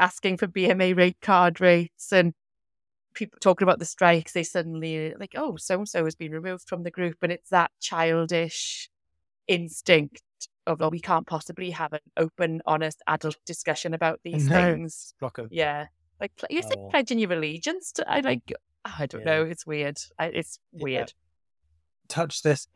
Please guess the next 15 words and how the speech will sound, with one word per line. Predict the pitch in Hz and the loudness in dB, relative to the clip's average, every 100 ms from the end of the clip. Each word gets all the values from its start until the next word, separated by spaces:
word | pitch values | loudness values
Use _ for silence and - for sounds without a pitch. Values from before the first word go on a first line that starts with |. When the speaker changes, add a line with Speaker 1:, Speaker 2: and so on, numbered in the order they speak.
| - | -12
Speaker 2:
What | - 240 294 311 | 0 4 4 2
would, | 208 - _ - | -12 -20 _ -10
say | - 226 | -2 0
if | 247 262 | 2 0
Speaker 1:
<laughs> | |
Speaker 2:
you | 196 | 0
had | 190 - | -4 -6
to | |
do, | 147 160 170 | -8 -4 -2
like, | 143 135 | -2 0
a, | 139 123 - | -2 -4 -8
an | 131 | -10
oath | 143 147 - - _ _ _ _ - | -8 -10 -16 -20 _ _ _ _ -8
or | 135 | -6
something, | - 135 120 110 113 | -4 -6 -6 -8 -10